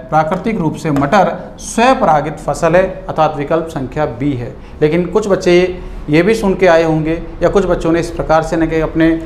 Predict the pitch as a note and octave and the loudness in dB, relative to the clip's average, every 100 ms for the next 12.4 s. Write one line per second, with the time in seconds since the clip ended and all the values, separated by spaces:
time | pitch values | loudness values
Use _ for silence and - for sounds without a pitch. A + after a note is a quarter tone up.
0 | - D3 D3+ D3+ D3+ D3+ D3 D3+ E3+ G#3 | -8 -2 0 0 0 -4 -4 -4 2 4
1 | G3+ D3 D3+ D#3 - - - E3+ E3+ G3+ | 4 4 4 2 -4 -8 -2 2 2 2
2 | F#3+ G3+ A#3 G3 - - B3 B3+ C4+ F3 | 2 4 2 0 -4 -2 2 2 2 2
3 | D#3 D#3+ D#3 D#3+ D3 D#3 E3+ F3 - - | 2 0 -2 -4 0 2 2 0 -6 -8
4 | - D#3+ E3 E3+ E3 D#3+ E3+ E3 E3 D3+ | 0 2 4 2 2 -2 -6 -4 0 0
5 | C#3+ C#3+ C#3 G3 - - - E3 E3 D#3 | 0 -2 2 0 -2 -10 -2 2 4 2
6 | D3 D#3 C#3 D3 D3 C3+ C3 C#3 C#3+ D#3 | 0 0 2 2 0 -2 -2 -2 -4 -4
7 | F3 - - E3 F#3 G#3+ G3+ A#3 A3+ - | -8 -10 -4 2 2 4 4 4 2 -2
8 | - - D3+ E3 B3+ C4 G3+ G3 A#3 A#3+ | -12 -2 0 2 2 2 -2 2 2 2
9 | - F3 - - - G#3 D#3+ C3+ - A#2+ | 2 2 2 -4 -4 -6 -4 -6 -8 -12
10 | - - - E3 E3 F3+ A3+ B3+ C4 C4+ | -12 -16 -4 0 2 4 4 4 4 2
11 | - - - F3 F3 A#3 A3 C4 A#3+ - | -4 -12 -2 2 2 2 0 0 0 0
12 | - B3 C#4 | 2 4 4